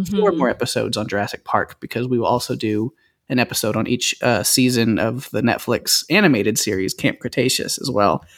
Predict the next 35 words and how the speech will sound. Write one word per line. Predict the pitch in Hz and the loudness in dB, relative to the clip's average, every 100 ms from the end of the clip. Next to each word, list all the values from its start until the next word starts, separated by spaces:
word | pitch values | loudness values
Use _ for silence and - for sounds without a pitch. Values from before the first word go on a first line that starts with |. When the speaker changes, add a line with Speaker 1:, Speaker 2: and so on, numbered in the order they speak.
| - - - - - | -20 -20 -20 -20 -10
Speaker 2:
Yeah. | 202 247 302 | -4 -2 0
Speaker 1:
So | 247 | 0
there's | 262 - | 0 0
some | 110 | 0
Jurassic | 120 117 - | 2 0 -2
Park | 139 117 | -2 0
stuff | - 117 - - | 0 -2 -4 -12
coming | - - 120 120 | -4 0 2 2
up | 104 | 0
in | 127 117 | 0 2
the | |
near | 117 110 | 2 0
future | - 107 - 107 | 0 0 0 -4
for | - 98 139 - _ | -2 -2 -4 -8 _
Run | - 113 | -2 0
for | 107 | -2
Your | 107 | -2
Lives | 110 - | -4 -4
as | 147 | 0
well, | 113 113 | 2 2
still | - - | 0 0
to | 110 | 0
do. | - 113 139 - - - | 2 2 0 -6 -14 -12
Speaker 2:
Can | - 269 247 | -10 -6 -2
never | 240 220 | 0 0
have | 202 196 | -4 -4
too | - | -2
much | 190 - | 0 0
Jurassic | 185 180 - - - | -2 -8 -12 -10 -2
Speaker 1:
No. | 139 131 - - | 0 0 -4 0
Speaker 2:
Park. | 170 - 175 - | 2 4 2 4
Speaker 1:
<laughs> | - - _ _ _ - | 0 -2 _ _ _ -4
Speaker 2:
No, | 190 170 165 170 _ 196 | 0 0 -2 -6 _ -2
never. | 180 175 170 - - - - - - _ _ _ _ | -2 0 -4 -6 -14 -20 -20 -20 -20 _ _ _ _
Awesome. | - 196 - - 165 165 190 | 4 4 4 2 0 -2 -4